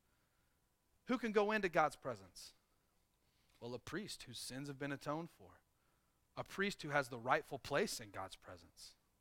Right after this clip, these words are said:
That's a priest like Jesus. But you know, God's people only learned these things in the wilderness.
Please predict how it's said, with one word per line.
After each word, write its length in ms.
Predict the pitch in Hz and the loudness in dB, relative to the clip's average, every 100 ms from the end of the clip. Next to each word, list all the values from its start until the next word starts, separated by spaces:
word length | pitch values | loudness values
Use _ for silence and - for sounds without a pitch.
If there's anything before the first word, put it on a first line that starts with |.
| _ _ _ _ _ _ _ | _ _ _ _ _ _ _
That's 140 | 104 117 | -10 -10
a 60 | |
priest 280 | - 113 - | -10 -10 -6
like 220 | 107 113 | -6 -6
Jesus. 640 | 131 151 131 95 - - - _ _ _ _ _ _ _ _ _ _ _ _ _ _ _ _ _ _ _ _ _ _ _ - | -6 -4 -4 -6 -8 -8 -10 _ _ _ _ _ _ _ _ _ _ _ _ _ _ _ _ _ _ _ _ _ _ _ -14
But 120 | - | -6
you 80 | 208 | 0
know, 180 | 190 143 _ | 0 -2 _
God's 280 | 139 160 226 | 6 8 8
people 320 | - 190 139 131 | 0 -6 -4 -2
only 220 | 151 139 | -2 -4
learned 260 | 127 139 | -4 -6
these 180 | 113 107 | -6 -10
things 240 | 117 107 95 | -12 -12 -14
in 80 | |
the 60 | 95 | -14
wilderness. 600 | 95 101 78 - - | -14 -14 -16 -16 -16